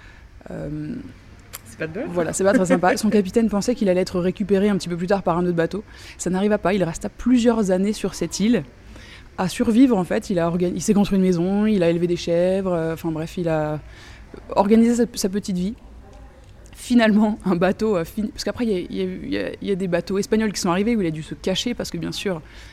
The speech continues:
Speaker 1: étant britannique, il fallait pas qu'il se fasse, euh, attraper par les Espagnols. Bref,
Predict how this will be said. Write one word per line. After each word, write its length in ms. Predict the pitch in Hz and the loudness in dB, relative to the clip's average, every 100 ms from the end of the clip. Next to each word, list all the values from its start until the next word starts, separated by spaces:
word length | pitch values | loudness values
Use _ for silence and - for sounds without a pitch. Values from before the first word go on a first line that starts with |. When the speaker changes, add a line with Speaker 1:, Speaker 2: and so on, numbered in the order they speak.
| - | -6
Speaker 1:
étant 220 | 202 196 | -4 0
britannique, 520 | 185 196 - 180 190 - | 0 0 0 -2 -4 -6
il 40 | |
fallait 200 | - 170 | -6 -6
pas 160 | - 175 | -6 -6
qu'il 140 | 185 | -6
se 80 | - | -6
fasse, 240 | - - | -10 -8
euh, 160 | 151 156 - - - 190 | -8 -8 -12 -18 -20 -12
attraper 340 | 190 190 185 196 | -8 -6 -2 0
par 120 | 160 | 0
les 160 | 156 160 | 0 -2
Espagnols. 380 | - 180 202 | -2 0 2
Bref, 340 | 190 170 160 | 2 0 -2